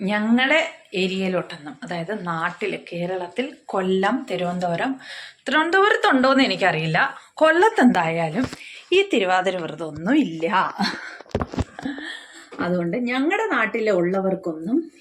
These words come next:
ഈ വ്രതത്തെക്കുറിച്ച് ഒരു ഐഡിയ ഇല്ല. എനിക്കും ഇല്ലായിരുന്നു. എനിക്കിവിടെ വന്നതിന് ശേഷമാണ് അറിയാൻ പറ്റിയത്. അപ്പോ, അപ്പൊ നമ്മുടെ നാട് കേരളത്തിലല്ലേ?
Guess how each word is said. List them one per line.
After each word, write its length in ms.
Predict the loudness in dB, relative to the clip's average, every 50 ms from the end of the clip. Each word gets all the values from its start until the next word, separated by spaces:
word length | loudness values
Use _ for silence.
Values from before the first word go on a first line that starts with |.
| 0
ഈ 200 | 2 2 4 4
വ്രതത്തെക്കുറിച്ച് 920 | 2 2 2 0 0 -2 -2 -2 -2 -4 -2 -4 -6 -8 -8 -10 -12 -14 -14
ഒരു 680 | -8 -6 -4 -4 -2 -2 -2 -2 0 0 0 0 0
ഐഡിയ 360 | -2 -2 -2 -4 -2 -2 -2
ഇല്ല. 300 | -2 -2 -4 -8 -12 -14 -18 _ _ _ -20 -20 -20 -20 -20 -20 _ _
എനിക്കും 380 | -4 -2 -2 -2 -2 -4 -4 -2
ഇല്ലായിരുന്നു. 600 | 0 0 0 0 -2 -4 -6 -8 -8 -10 -8 -8
എനിക്കിവിടെ 420 | -8 -8 -6 -4 -4 -4 -2 -2
വന്നതിന് 420 | -2 -2 -2 -2 -2 -2 -2 -2 -4
ശേഷമാണ് 720 | -4 -4 -4 -4 -4 -6 -8 -8 -6 -4 -6 -6 -6 -6
അറിയാൻ 280 | -6 -4 -6 -6 -8 -12
പറ്റിയത്. 380 | -16 -18 -16 -18 -18 -18 -20 -20 _ _ _ _ _ _ _ _ _ _ _ -20
അപ്പോ, 420 | -10 -6 -4 -2 -2 -2 -2 -4 -6 -10 -18 _ _ -16 -16 -16 -16 _ _ _ _ _ _ -20 -20 -20 _ _ _ _ _ _ _ _ _ _ _ _ _ _ _
അപ്പൊ 140 | _ -12
നമ്മുടെ 280 | -8 -6 -6 -6 -6 -4
നാട് 200 | -6 -4 -6 -4
കേരളത്തിലല്ലേ? 840 | -4 -4 -4 -4 -4 -6 -8 -8 -6 -6 -4 -4 -4 -4 -4 -6 -8